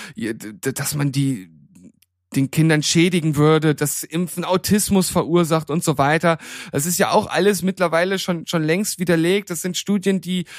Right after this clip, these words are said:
extreme methodische Mängel haben, die sowas mal gezeigt haben sollen. Und das ist halt schwierig. Wer soll denn das von den Leuten, die mit wissenschaftlichen Studien noch nie gearbeitet haben und die nur ihr Bestes für ihr Kind, äh,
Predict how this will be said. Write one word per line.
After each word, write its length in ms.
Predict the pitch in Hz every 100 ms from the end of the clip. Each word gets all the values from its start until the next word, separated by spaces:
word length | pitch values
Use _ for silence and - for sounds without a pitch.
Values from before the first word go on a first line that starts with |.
| - -
extreme 560 | - 165 - 170 196 214
methodische 540 | 196 185 208 190 -
Mängel 380 | 190 175 208 214
haben, 340 | 185 185 185 175
die 80 |
sowas 260 | 160 175 185
mal 100 | 185
gezeigt 420 | 165 - 170 165
haben 220 | 190 175 175
sollen. 260 | 170 180
Und 100 | 165
das 140 | 180 196
ist 120 | 208
halt 160 | 190
schwierig. 420 | - - 247 220 - - - - -
Wer 160 | 180 185
soll 160 | 208
denn 140 | 208 196
das 200 | 202 -
von 160 | 208
den 200 | 180 196
Leuten, 440 | 190 185 202 208 190
die 300 | 175 190 170
mit 200 | 175 156
wissenschaftlichen 640 | 185 220 202 202 - 190
Studien 320 | 180 - 196 202
noch 100 | 175
nie 140 | 190
gearbeitet 560 | 175 131 190 208 190 190
haben 220 | 185 185
und 100 | 170
die 80 | 175
nur 140 | 185
ihr 100 | 185
Bestes 380 | 175 196 - 185
für 100 | 180
ihr 120 | 175
Kind, 360 | - 214 220 - - - - -
äh, 240 | 160 156